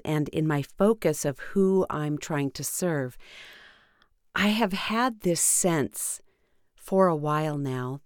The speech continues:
that I need to reach out to mostly women, but I believe there will be a few men in this group, but, um, for the time being, mostly women who are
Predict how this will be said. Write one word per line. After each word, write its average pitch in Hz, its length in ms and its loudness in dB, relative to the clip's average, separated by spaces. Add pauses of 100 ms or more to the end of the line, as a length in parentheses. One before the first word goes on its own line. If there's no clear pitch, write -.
that 151 220 -4
I 202 260 2
need 190 360 2
to 143 120 -6
reach 147 420 -2
out 135 320 0 (140)
to 139 540 0 (2000)
mostly 269 400 4
women, 151 500 2 (140)
but 175 160 0
I 160 80 2
believe 156 340 2
there 151 120 0
will 143 140 0
be 135 320 -2
a 160 100 -4
few 190 240 2
men 139 260 2
in 131 140 2
this 135 160 0
group, 127 440 -4
but, 123 240 -2 (280)
um, 139 400 -6 (400)
for 208 220 4
the 175 140 4
time 156 380 2
being, 139 360 2
mostly 170 400 2
women 135 440 2 (420)
who 220 380 4
are 180 320 4